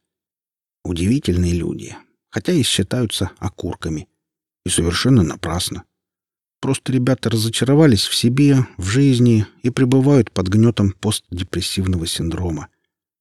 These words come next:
А на самом деле они ни в чем не уступают прочим. Размышляя о том, о сем,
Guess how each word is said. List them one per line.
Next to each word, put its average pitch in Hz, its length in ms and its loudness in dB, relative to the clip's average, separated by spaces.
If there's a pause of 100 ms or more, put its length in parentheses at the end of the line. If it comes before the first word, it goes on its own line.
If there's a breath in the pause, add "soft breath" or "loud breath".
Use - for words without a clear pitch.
(240)
А 95 60 -10
на 78 100 -6
самом 175 360 4
деле 98 420 2
они 98 220 2
ни 104 100 6
в 101 100 -2
чем 147 280 2
не 151 60 6
уступают 107 600 -2
прочим. 95 580 -6 (1600)
Размышляя 131 800 2
о 95 100 -2
том, 143 440 4
о - 80 -2
сем, 135 580 2